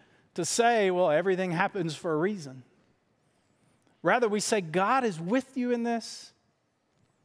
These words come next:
and so am I." And part of this challenge and the struggle is we look for purpose, we look for explanation,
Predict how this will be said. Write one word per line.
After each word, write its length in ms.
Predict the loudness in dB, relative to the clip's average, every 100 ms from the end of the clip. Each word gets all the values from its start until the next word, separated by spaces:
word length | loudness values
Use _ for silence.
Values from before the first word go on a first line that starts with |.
| _ _ _ _ _
and 160 | -8 -4
so 360 | -2 0 0
am 120 | 0
I." 320 | -2 -4 -10 -18 _ _ _ _ _ _ _ _ _ _ _ _ _ _ _ _ _ _ _ _ -12
And 80 | 0
part 180 | 0
of 60 | 2
this 240 | 0 -4 -8 _ -6
challenge 500 | 0 2 4 2 0
and 100 | -2
the 60 |
struggle 540 | -2 -2 0 2 2 2
is 100 | 2
we 140 | 0
look 320 | 2 2 0
for 200 | -4 -6
purpose, 880 | -6 -8 -4 -4 -2 -8 -8 -12 -14 -18 -20 -4
we 100 | 0
look 200 | 2 0
for 160 | -2 0
explanation, 1000 | 0 0 -2 0 2 0 -2 -2 -4 -6